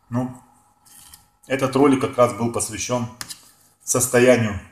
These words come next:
вот этих ремней и насколько нужно быть всё-таки уверенным в том, что этот автомобиль хороший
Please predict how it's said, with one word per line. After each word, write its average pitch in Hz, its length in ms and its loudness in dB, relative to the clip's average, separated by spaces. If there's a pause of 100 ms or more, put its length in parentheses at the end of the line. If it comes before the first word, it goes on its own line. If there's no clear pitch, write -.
вот 104 160 -14
этих 95 240 -12
ремней 131 580 -4 (2250)
и 123 120 0
насколько 123 600 4
нужно 117 520 0 (1500)
быть 110 320 -6
всё-таки 104 440 -8
уверенным 113 520 2 (160)
в - 120 -14
том, 135 180 2
что 110 140 -4
этот 104 180 -2
автомобиль 107 500 -6
хороший 113 540 -2